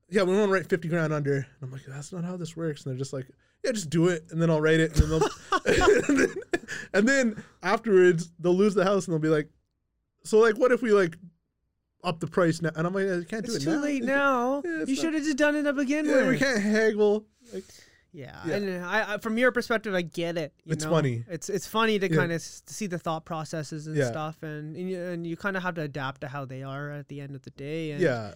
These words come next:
Speaker 2: and
Speaker 1: You gotta, you gotta, you gotta, like, normally I wouldn't write the offer if it was, like, a normal client, and I just tell them,
Speaker 2: Yeah.
Speaker 1: but, like, you gotta do that and explain to them, like, "Hey, this is the process, this is what's gonna happen. If you continue to make these choices, you're gonna have,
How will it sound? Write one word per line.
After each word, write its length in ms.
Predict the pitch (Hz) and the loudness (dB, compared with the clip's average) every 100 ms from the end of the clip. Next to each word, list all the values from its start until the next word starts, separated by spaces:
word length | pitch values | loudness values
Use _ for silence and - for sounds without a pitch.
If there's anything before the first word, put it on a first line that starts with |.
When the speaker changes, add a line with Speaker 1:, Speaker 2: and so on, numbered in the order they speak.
| - _ | -20 _
Speaker 2:
and 200 | 156 147 | -14 -8
Speaker 1:
You 60 | 175 | 0
gotta, 220 | 226 156 | 0 0
you 80 | 170 | 0
gotta, 480 | 185 196 170 143 139 _ _ 139 | 4 6 4 4 -2 _ _ _
you 60 | 131 | 0
gotta, 560 | 165 165 151 143 156 - _ _ _ 175 | 4 6 6 4 0 -12 _ _ _ -6
like, 220 | 147 131 _ _ _ _ | -4 -4 _ _ _ _
normally 360 | 160 196 196 175 | 0 2 4 4
I 40 | |
wouldn't 240 | 143 160 139 | 4 2 2
write 160 | 139 | 0
the 80 | 131 | 0
offer 320 | 127 131 131 | -4 -2 -4
if 100 | 120 | -6
it 60 | 131 | -6
was, 120 | 123 | -6
like, 180 | 120 117 - | -6 -8 -8
a 40 | |
normal 460 | 131 127 123 117 - _ | -6 -4 -6 -8 -10 _
client, 300 | - 123 120 | -8 -8 -8
and 80 | 120 | -8
I 40 | |
just 180 | 117 208 | -6 0
tell 120 | 139 | 2
them, 120 | 131 120 | 2 -2
Speaker 2:
Yeah. 140 | 127 | -4
Speaker 1:
but, 140 | 156 143 | -2 0
like, 240 | 139 131 - _ - | 0 -2 -10 _ -10
you 120 | 143 | 0
gotta 220 | 165 165 | 4 4
do 360 | 135 - 160 175 | 0 -4 -4 0
that 300 | 139 120 123 | 0 -2 -6
and 120 | 127 | -10
explain 360 | 131 - 135 135 | -10 -4 -2 -2
to 60 | |
them, 160 | 123 120 | -6 -6
like, 160 | 117 - | -8 0
"Hey, 320 | 139 127 120 _ _ _ _ | 0 2 -2 _ _ _ _
this 240 | 139 147 | -2 0
is 80 | 147 | 0
the 80 | 139 | -2
process, 520 | - 127 - 127 131 | 0 -2 -2 -6 -6
this 200 | - 131 | -6 -6
is 80 | 139 | -4
what's 200 | 139 135 | -6 -4
gonna 160 | 147 117 | -6 -4
happen. 440 | 123 127 117 117 - _ | -4 -6 -6 -10 -12 _
If 100 | 117 | -8
you 80 | 135 | -4
continue 360 | 143 135 160 160 | -2 2 4 4
to 60 | 139 | 2
make 160 | 131 | 0
these 160 | 135 120 | -2 -2
choices, 380 | 131 123 131 123 | 0 0 -2 -2
you're 80 | 127 | -2
gonna 140 | 131 | -2
have, 120 | 123 | -4